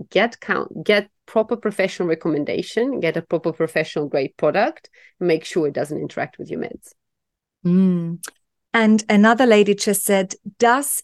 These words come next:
Speaker 2: eating Brazil nuts help with serotonin levels?" So when we talk about depression, we often talk about serotonin levels.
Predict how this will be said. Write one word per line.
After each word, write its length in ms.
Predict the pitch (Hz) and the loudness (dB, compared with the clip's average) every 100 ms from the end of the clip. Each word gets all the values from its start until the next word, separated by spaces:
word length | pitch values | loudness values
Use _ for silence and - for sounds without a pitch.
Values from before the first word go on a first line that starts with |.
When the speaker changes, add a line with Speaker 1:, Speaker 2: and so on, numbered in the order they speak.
| - | -4
Speaker 2:
eating 800 | 233 233 - 202 190 190 190 - _ _ _ _ | -2 -2 0 2 4 2 0 -6 _ _ _ _
Brazil 680 | 180 196 196 180 233 254 240 | -6 0 2 4 4 4 2
nuts 500 | 175 170 220 - - | 2 0 -2 -6 -8
help 400 | - 208 190 196 | -6 0 0 2
with 120 | 196 185 | -4 -4
serotonin 760 | - 185 190 - 302 247 170 | -2 0 -2 0 0 2 0
levels?" 400 | 156 160 - 170 | 0 -4 -6 -2
So 120 | - | 0
when 160 | 202 240 | 2 4
we 120 | 349 | 2
talk 240 | 349 247 226 | 0 -4 0
about 180 | 185 | -2
depression, 540 | - 180 214 196 208 190 | -2 -2 -2 0 0 0
we 100 | 190 | 0
often 300 | 220 208 202 | -2 0 -2
talk 200 | 196 185 | -2 -6
about 120 | 170 | -6
serotonin 640 | - 170 175 233 214 185 160 | -2 -2 0 4 6 6 2
levels. 480 | 165 156 107 - | 0 -2 -4 -4